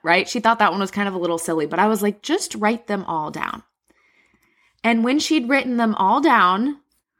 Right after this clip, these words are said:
I validated them all for her. Okay? And this is an important part of unshaming, because when we have spent our lives not feeling seen and heard,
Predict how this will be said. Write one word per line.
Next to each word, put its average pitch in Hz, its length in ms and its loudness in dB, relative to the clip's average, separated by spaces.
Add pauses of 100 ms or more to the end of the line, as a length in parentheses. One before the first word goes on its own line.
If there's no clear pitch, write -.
(140)
I 214 140 2
validated 226 800 2
them 190 160 -2
all - 340 -4
for - 280 -8
her. - 320 -16 (440)
Okay? 202 200 -2
And 214 120 0
this 254 140 0
is 311 140 2
an 349 100 4
important 226 560 -2 (140)
part - 500 -6
of 170 240 -2 (100)
unshaming, 170 760 -6 (140)
because 214 600 0 (420)
when 233 200 0
we 349 160 4
have 277 180 2
spent 269 460 -4
our 196 220 -2
lives 190 560 2
not 175 520 -4
feeling 247 480 -2
seen 214 360 0
and 185 140 -2
heard, - 420 -6